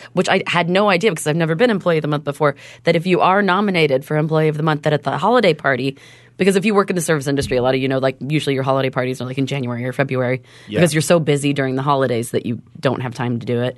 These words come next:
Speaker 2: Uh-huh.
Speaker 1: So we're, um, I didn't know that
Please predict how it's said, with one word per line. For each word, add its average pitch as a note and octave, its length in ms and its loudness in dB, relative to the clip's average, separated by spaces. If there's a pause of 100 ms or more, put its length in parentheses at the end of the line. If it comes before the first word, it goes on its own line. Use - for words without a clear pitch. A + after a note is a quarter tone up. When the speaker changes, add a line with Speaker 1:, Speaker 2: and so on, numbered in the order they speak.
Speaker 2:
Uh-huh. F#2 300 -10
Speaker 1:
So F#3 160 4
we're, F#3 460 2
um, D3 280 0 (520)
I F3 100 4
didn't G#3 240 4
know D#3 400 2 (840)
that D#3 400 0